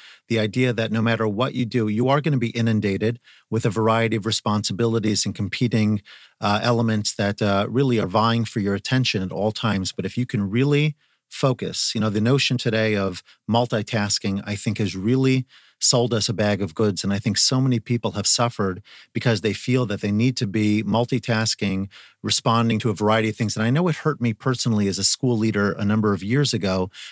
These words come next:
where I was trying to be responsive to a variety of constituents while still being sitting in a classroom or sitting in a meeting or whatever it might have been. And I think everybody felt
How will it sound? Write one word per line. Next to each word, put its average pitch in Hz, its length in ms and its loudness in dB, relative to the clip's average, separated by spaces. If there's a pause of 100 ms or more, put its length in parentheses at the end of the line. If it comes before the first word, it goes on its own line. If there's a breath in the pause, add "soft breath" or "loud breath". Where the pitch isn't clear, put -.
(120)
where 104 120 2
I - 0 -
was 104 100 0
trying 156 260 0
to 175 60 0
be 131 120 0
responsive 113 800 0
to 117 100 -2
a 101 40 0
variety 113 440 2
of 104 100 -8
constituents 101 800 -2 (300 loud breath)
while 113 240 4
still 151 300 2
being 131 240 2
sitting 123 400 2
in 117 140 -2
a 107 40 -2
classroom 113 560 0
or 101 60 2
sitting 120 320 0
in 110 100 2
a 104 60 2
meeting 107 480 2
or 98 100 0
whatever 113 360 2
it 98 40 -2
might 107 200 0
have 87 120 -4
been. 101 380 0 (420 loud breath)
And 113 100 2
I 120 40 4
think 131 320 0
everybody 131 560 2
felt 131 340 0